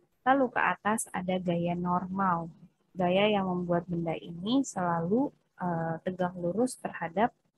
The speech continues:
bidang. Lalu ada gaya gesek. Bisa gaya geseknya ini, kalau dia benar-benar diam, berarti gaya geseknya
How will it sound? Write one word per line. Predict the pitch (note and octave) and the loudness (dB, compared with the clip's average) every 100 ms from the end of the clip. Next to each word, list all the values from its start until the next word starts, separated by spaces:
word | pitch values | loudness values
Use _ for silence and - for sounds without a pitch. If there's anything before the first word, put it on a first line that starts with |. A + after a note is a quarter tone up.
| _ | _
bidang. | G3+ F#3 F#3 E3 - _ _ _ _ _ _ _ _ _ _ _ _ - | 0 4 4 2 -8 _ _ _ _ _ _ _ _ _ _ _ _ 4
Lalu | G#3+ G#3+ B3 | 6 8 6
ada | - G3+ G3 A3+ | 4 2 8 8
gaya | A#3 G3+ F3+ G3+ | 8 2 2 2
gesek. | G3+ A3+ - A3 - _ _ _ - | 2 0 -2 -8 -12 _ _ _ -10
Bisa | G3 F#3+ | -4 2
gaya | F#3 F3+ F3 F3 | 2 2 -2 -2
geseknya | F3+ - - F#3+ | -6 -6 -10 -6
ini, | F3+ F3 G#3+ D4 E4 - | -4 -2 2 2 0 -4
kalau | G#3+ G3+ F#3 | -2 2 2
dia | F#3 F3+ F3+ | 0 0 0
benar-benar | E3+ F3 F3+ F3+ F3+ F#3 F#3 | 0 -4 -4 -2 -2 -2 -4
diam, | F#3+ C4+ G#3+ E3+ A#3 | -2 2 2 2 0
berarti | B3+ F3+ E3+ A#3+ | 0 -2 -4 -4
gaya | G3+ F#3+ E3+ | 0 0 0
geseknya | F3 - - E3 | -8 -10 -12 -12